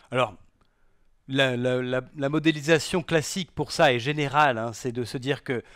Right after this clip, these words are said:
on a une expérience qu'on va renouveler n fois et qu'à chaque essai, on a une probabilité p de réussir cette expérience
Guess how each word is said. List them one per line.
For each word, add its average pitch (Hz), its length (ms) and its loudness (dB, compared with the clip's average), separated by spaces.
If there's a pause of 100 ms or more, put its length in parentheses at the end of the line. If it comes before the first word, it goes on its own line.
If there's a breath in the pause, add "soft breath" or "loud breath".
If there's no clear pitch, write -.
(180 loud breath)
on 120 160 -2
a 143 80 2
une 156 80 0
expérience 160 640 0
qu'on 127 160 -6
va 117 160 2
renouveler 143 640 -2
n 160 180 0
fois 175 460 2 (300 loud breath)
et 131 120 -4
qu'à 156 180 0
chaque 190 240 -4
essai, 175 220 -2
on 202 80 -2
a 160 40 0
une 139 60 -2
probabilité 143 720 -4
p 214 460 2 (320 loud breath)
de 123 220 0
réussir 165 520 -2
cette 139 200 -4
expérience 135 760 -4